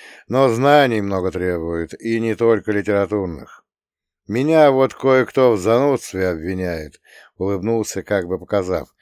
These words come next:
что этих кое-кого прощает. «Ну а как по-другому? Пишешь про пчеловодство, будь добр пасеку посетить,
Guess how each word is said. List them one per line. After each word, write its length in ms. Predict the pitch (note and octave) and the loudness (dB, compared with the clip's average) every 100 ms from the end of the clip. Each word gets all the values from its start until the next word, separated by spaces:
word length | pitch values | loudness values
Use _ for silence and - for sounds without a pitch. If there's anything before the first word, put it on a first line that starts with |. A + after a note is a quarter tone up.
| _ _ | _ _
что 260 | - - G2+ | -10 -6 -4
этих 380 | - F2+ - - | -4 -8 -10 -8
кое-кого 640 | G2 F#2 E2+ F#2 F2 D#2 | -2 0 -2 -4 -4 -6
прощает. 560 | - F2 - - - F2 _ _ _ _ _ _ _ _ | -8 -10 -10 -16 -18 _ _ _ _ _ _ _ _ _
«Ну 80 | G#2+ | 0
а 240 | B2 C3+ | 6 6
как 280 | C3 C3 G2 | 6 4 2
по-другому? 720 | F#2+ F2+ E2+ E2 C#2+ C2+ - _ _ _ _ _ | -2 -4 -4 -6 -8 -12 -20 _ _ _ _ _
Пишешь 480 | A2+ C3 - A#2+ - | 0 0 0 -4 0
про 200 | A#2+ A#2+ | 2 2
пчеловодство, 840 | - B2 A#2+ B2+ C3+ - G2+ G2+ | 2 4 6 6 2 0 -2 -2
будь 320 | F2+ G#2 B2 B2 | 0 2 2 4
добр 420 | A#2+ A#2 B2+ B2 | 4 6 4 2
пасеку 500 | A#2 G2+ G2 F#2+ G2 | 2 0 -2 -8 -10
посетить, 540 | G2+ G#2 F#2+ G2 - | -10 -10 -8 -10 -10